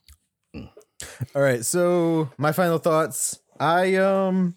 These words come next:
I'm probably on the same route. This is probably the worst one of the four for me as well. I did enjoy it though because of the Nightmare on Elm Street elements I was feeling in it. Um, I did not hate it, but it is the worst of the four. If I'm gonna rate them,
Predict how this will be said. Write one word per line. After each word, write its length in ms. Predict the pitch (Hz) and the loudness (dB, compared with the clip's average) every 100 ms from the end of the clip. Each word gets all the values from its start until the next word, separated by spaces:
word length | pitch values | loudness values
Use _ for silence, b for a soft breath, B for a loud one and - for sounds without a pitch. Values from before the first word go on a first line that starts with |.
| _ - | _ -4
I'm 160 | 135 147 | -2 0
probably 300 | 240 233 190 | 0 2 2
on 140 | 165 | 0
the 60 | 143 | 0
same 460 | - 151 143 123 117 - - | 0 0 0 -2 -4 -12 -10
route. 360 | 110 139 139 131 | -2 2 2 2
This 180 | 139 | 0
is 120 | 135 127 | 0 0
probably 320 | 156 147 143 | 0 2 2
the 100 | 120 | 0
worst 380 | 101 120 127 131 | 2 0 0 0
one 260 | 135 143 | 0 0
of 220 | - 123 | 0 0
the 80 | 123 | 0
four 420 | - 123 123 160 _ B B B | 0 0 0 -2 _ B B B
for 100 | - | -2
me 200 | 131 131 | 0 2
as 160 | 131 107 | 2 2
well. 360 | 101 104 147 - b b b b - | 2 2 0 -4 b b b b -2
I 120 | 151 | 0
did 260 | 127 147 | 2 2
enjoy 440 | 156 147 110 120 131 | 2 2 2 2 2
it 160 | 147 | 2
though 180 | 135 139 | 2 2
because 540 | 135 113 - 117 117 110 | 0 -2 -2 0 2 2
of 220 | 120 110 | 0 2
the 400 | 123 120 117 107 _ _ 113 | 2 4 2 0 _ _ 0
Nightmare 320 | 117 123 120 | 0 2 0
on 100 | 117 | 2
Elm 120 | 117 | 0
Street 340 | 123 127 117 - _ _ _ | 0 0 -2 -4 _ _ _
elements 400 | 117 117 123 120 | -2 0 2 0
I 140 | 123 110 | 2 2
was 180 | 107 - | 0 -2
feeling 400 | 123 123 120 120 | 0 2 2 2
in 160 | 120 | 2
it. 200 | 123 127 - _ B B B - | 0 -2 -8 _ B B B 0
Um, 340 | 104 92 92 | 2 2 0
I 100 | 117 | 0
did 140 | 143 135 | 0 2
not 180 | 120 | 0
hate 340 | 95 - 135 107 | -2 0 2 2
it, 200 | 92 92 | 0 0
but 180 | 98 98 | 0 2
it 120 | 104 | 2
is 180 | 113 104 | 2 2
the 100 | 101 | 0
worst 340 | 95 101 95 101 | 0 0 0 -2
of 100 | 87 | -2
the 100 | 90 | -2
four. 400 | 98 87 82 - | 0 0 0 -2
If 120 | 104 | -2
I'm 100 | 127 | 0
gonna 200 | 147 139 | 0 0
rate 400 | 120 120 123 135 | 0 0 0 0
them, 360 | 143 143 143 | -2 0 0